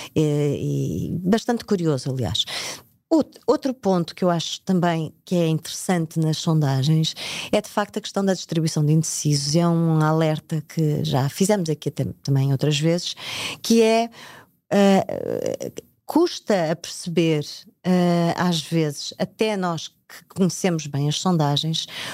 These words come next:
porque é que sem distribuição de indecisos fica um partido à frente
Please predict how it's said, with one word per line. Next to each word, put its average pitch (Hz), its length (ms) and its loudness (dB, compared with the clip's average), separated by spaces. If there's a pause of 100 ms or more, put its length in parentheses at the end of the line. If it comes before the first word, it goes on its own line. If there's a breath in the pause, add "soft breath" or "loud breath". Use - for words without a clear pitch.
(160 loud breath)
porque 240 220 0
é 302 40 0
que 220 260 0
sem 277 280 0
distribuição 208 640 2
de 185 60 4
indecisos 165 500 0
fica - 260 -2
um 175 80 2
partido 147 360 -2
à 175 100 2
frente 170 580 -2